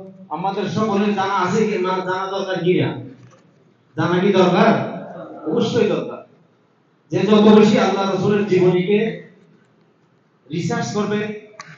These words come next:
গবেষণা করবে, অধ্যয়ন করবে, জানার জন্য চেষ্টা করবে, সে তত বেশি কোরআনকে বুঝতে সক্ষম হবে। আমি শুরুতে একটা কোরআন আয়াত তেলাওয়াত করছি, "লাকাদ কানা লাকুম ফি রাসূলিল্লাহি উসওয়াতুন হাসানাহ।"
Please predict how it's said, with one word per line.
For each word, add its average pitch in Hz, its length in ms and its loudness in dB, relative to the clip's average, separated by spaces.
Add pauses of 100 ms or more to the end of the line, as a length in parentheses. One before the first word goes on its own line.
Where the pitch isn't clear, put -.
(260)
গবেষণা 214 520 6
করবে, - 560 0 (580)
অধ্যয়ন 208 460 2
করবে, 220 480 0 (540)
জানার 202 360 2
জন্য 233 240 2
চেষ্টা - 280 -2
করবে, 180 580 -6 (320)
সে 190 100 -12
তত 202 320 -6
বেশি 226 300 -6
কোরআনকে 202 420 -2
বুঝতে 202 440 2 (580)
সক্ষম 202 400 -6
হবে। 139 220 -10 (1600)
আমি 180 160 -8
শুরুতে 196 320 0
একটা 208 340 -2 (200)
কোরআন 180 240 0
আয়াত 175 480 -6
তেলাওয়াত 170 400 -6
করছি, 165 280 -6
"লাকাদ 165 440 -6
কানা 180 280 -4
লাকুম 170 380 -12
ফি 160 200 -6
রাসূলিল্লাহি 160 960 2
উসওয়াতুন 160 640 2
হাসানাহ।" 156 380 0